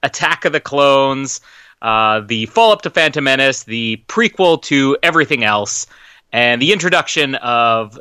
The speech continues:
the first, I guess, Canadian Star Wars actor or main Star Wars actor, which is as exciting as George Lazenby was to James Bond and was generally as well received as George Lazenby was to James <laughs> Bond. <laughs>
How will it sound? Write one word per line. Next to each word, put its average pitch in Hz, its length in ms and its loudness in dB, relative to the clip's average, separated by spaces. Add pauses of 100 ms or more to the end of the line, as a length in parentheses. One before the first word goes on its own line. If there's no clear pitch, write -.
the 123 160 -4
first, 147 380 -2
I 127 80 2
guess, 127 180 -4
Canadian 117 840 -4 (360)
Star 123 340 0
Wars 117 240 0
actor 113 440 2
or 107 40 0
main 123 300 -2
Star 120 280 0
Wars 120 180 0
actor, 127 440 0
which 117 220 -6
is 107 200 -6 (260)
as 160 100 0
exciting 220 400 2
as 165 80 0
George 160 280 0
Lazenby 147 580 0
was 139 400 0
to 135 80 -8
James 135 240 0
Bond 104 400 2
and 95 240 -6 (380)
was 107 260 -6
generally 220 360 4
as 180 120 2
well 208 160 4
received 160 360 -2
as 127 160 0
George 143 260 0
Lazenby 139 340 0
was 127 240 0
to 147 100 -2
James 135 280 0
<laughs> - 20 -12
Bond. 123 600 0
<laughs> - 60 0